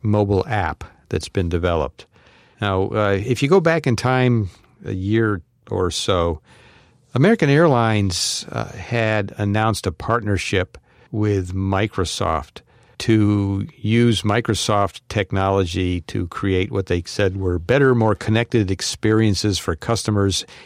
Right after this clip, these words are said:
and American Airlines team members. And in the, uh, the announcement that came out in, in May twenty twenty-two, anyway, American said that they were going to use the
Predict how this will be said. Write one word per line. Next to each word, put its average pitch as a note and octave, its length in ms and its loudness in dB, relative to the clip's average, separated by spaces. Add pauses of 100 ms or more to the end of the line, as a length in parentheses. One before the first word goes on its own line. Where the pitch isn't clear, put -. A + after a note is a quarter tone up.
(160)
and B2+ 260 4
American G#2+ 400 4
Airlines F#2+ 640 0
team B2 520 2
members. E2 560 -2 (560)
And F2 420 0
in G2 160 2
the, F2+ 280 2
uh, F2 140 -2
the F#2 140 0
announcement F#2 440 0
that E2 100 -2
came F#2 240 -2
out F2 180 0
in, E2 300 -2
in F2 200 -2
May F2+ 220 0
twenty F2 320 -4
twenty-two, F2+ 500 0
anyway, G2 440 2 (440)
American G2 440 2
said G2+ 220 0
that F2+ 100 0
they G2 140 2
were F2 100 2
going F#2+ 240 0
to F2+ 40 0
use F#2+ 360 0
the F2 200 -2